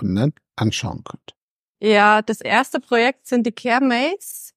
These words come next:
Speaker 2: Die Caremates haben ein Programm entwickelt, mit denen Pflegedokumentation ver-, vereinfacht, erleichtert werden, sodass gerade die Aufnahmeprozesse,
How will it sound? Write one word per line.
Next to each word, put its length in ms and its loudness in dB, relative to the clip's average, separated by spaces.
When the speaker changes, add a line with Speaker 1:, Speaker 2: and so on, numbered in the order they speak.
Speaker 2:
Die 60 -6
Caremates 520 -2
haben 280 0
ein 260 0
Programm 480 0
entwickelt, 500 0
mit 240 0
denen 540 0
Pflegedokumentation 1300 2
ver-, 340 -4
vereinfacht, 680 0
erleichtert 520 0
werden, 240 0
sodass 420 -4
gerade 380 0
die 140 -4
Aufnahmeprozesse, 1500 -2